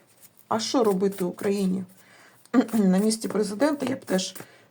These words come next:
<clears throat> вже почала б створювати оцю зброю. Україна може порушити питання стосовно ядерного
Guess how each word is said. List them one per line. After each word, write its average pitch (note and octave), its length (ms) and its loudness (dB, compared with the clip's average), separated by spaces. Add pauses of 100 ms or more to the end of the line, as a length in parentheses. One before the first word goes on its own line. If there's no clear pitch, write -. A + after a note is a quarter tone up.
(100)
<clears throat> - 1400 2
вже F#3+ 260 0
почала G3 560 4
б E3+ 80 0
створювати F#3 720 0 (2250)
оцю A#3 340 -2
зброю. E3 500 0 (840)
Україна G3 400 0
може F3+ 260 2
порушити - 500 -6
питання G3+ 440 -2
стосовно F#3 520 -4
ядерного E3+ 680 -2